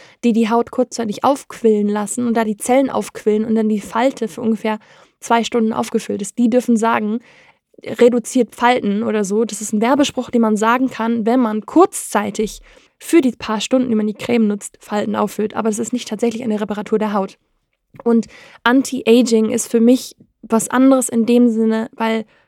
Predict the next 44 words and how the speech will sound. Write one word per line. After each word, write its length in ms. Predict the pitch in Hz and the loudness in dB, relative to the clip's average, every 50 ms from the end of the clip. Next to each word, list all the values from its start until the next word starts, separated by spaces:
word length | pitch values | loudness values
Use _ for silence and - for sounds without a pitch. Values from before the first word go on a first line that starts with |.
| _ | _
Anti-Aging 560 | - 233 247 226 233 233 - 233 226 240 240 | 0 0 0 0 0 -2 0 0 0 0 -2
irgendwie 260 | - - 233 233 233 220 | -2 0 2 2 2 0
was 160 | 233 214 - | 0 -2 -2
mit 160 | 226 208 214 | -2 0 2
rückgängig 460 | 233 240 - 254 254 254 254 - - | 0 0 0 0 0 0 0 -2 -2
machen 240 | 262 247 269 269 247 | -4 -2 -2 -2 -2
zu 100 | - 262 | -2 -4
tun 220 | - - 277 277 | -2 0 0 0
hat. 180 | 285 320 - - _ - - - - - _ - | 0 -2 -8 -10 _ -20 -20 -20 -20 -14 _ -2
Und 160 | 233 233 208 | 0 0 0
Slow 280 | - - 233 240 254 - | 2 4 4 4 4 4
Aging, 380 | - 262 247 233 240 247 247 226 | 2 0 0 2 2 2 2 2
das, 120 | 226 - | 0 -2
was 160 | 233 220 - | -4 -4 -2
wir 140 | 220 233 240 | 0 0 0
eigentlich 240 | 240 220 220 214 208 | 0 0 -2 -2 -2
machen 260 | 214 220 - 254 247 | -4 -2 0 0 2
wollen, 260 | 226 247 254 262 247 | 2 2 2 2 0
also 300 | - 226 214 208 214 214 208 _ _ _ _ _ _ _ _ _ - | 0 -2 -2 0 -2 -2 -4 _ _ _ _ _ _ _ _ _ -4
wir 120 | 220 220 | 0 2
wollen 220 | 220 240 247 262 262 | 4 4 4 4 4
nichts 280 | 262 - - - 214 240 | 2 0 -4 -4 0 0
rückgängig 420 | 269 254 - 254 220 202 202 - | 0 2 0 -4 -4 -4 -4 -8
machen. 320 | 196 190 175 - 208 208 | -8 -10 -8 -8 -6 -4
Wir 80 | 202 208 | -2 0
sind 160 | 208 254 247 | 0 0 0
eigentlich 320 | - - 262 262 247 - - | 0 0 0 0 0 -2 -6
froh 220 | - - 285 302 | -4 -2 0 2
über 140 | 302 247 254 | 2 2 2
das, 200 | 233 220 - - | 0 0 -4 -4
was 160 | 220 - - | -8 -6 -4
wir 120 | 220 196 | -4 -2
haben. 280 | 202 233 240 220 208 202 | 0 0 0 0 0 -2
Wir 80 | 208 208 | -2 -2
wollen 260 | 214 226 233 240 247 | -2 0 0 0 0
irgendwie 400 | 254 240 254 254 247 247 247 233 - - - - - - - _ | 0 0 2 2 2 2 2 0 -2 -8 -20 -20 -20 -20 -20 _
liebevoll 640 | - 240 233 269 311 320 320 294 - - 285 285 277 | -2 2 6 6 6 6 4 0 0 2 2 4 4
mit 140 | 262 247 - | 4 2 2
unserem 240 | - 233 240 233 233 | 0 0 0 0 0
Körper 380 | - - 254 277 277 - - | 0 0 0 2 2 0 0
umgehen. 480 | - 277 269 247 269 269 277 277 262 233 | 2 2 4 4 4 4 4 6 6 4
Wir 100 | 233 214 | 4 2
wollen 140 | 233 226 220 | 2 2 4
ihn 240 | 226 226 233 214 | 4 4 4 4